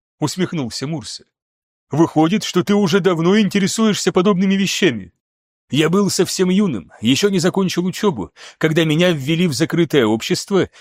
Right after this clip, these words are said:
занимавшееся восстановлением своего господства над силами, которыми человек управлял в древности». «Какой-то дурацкий школьный клуб?» «Нет, само общество довольно старое,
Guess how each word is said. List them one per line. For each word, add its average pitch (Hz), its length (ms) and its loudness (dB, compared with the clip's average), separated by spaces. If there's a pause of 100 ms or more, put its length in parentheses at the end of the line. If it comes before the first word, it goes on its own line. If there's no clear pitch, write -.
занимавшееся 185 840 0
восстановлением 180 800 0
своего 170 400 2
господства 165 640 -2
над 151 160 -2
силами, 143 560 -6
которыми 196 440 2
человек 170 520 0
управлял 165 440 2
в 107 80 -6
древности». 143 720 -4 (540)
«Какой-то 185 500 2
дурацкий 175 540 2
школьный 180 400 0
клуб?» 196 420 -4 (600)
«Нет, 143 580 -2
само 170 360 2
общество 208 520 0
довольно 175 360 2
старое, 110 540 -2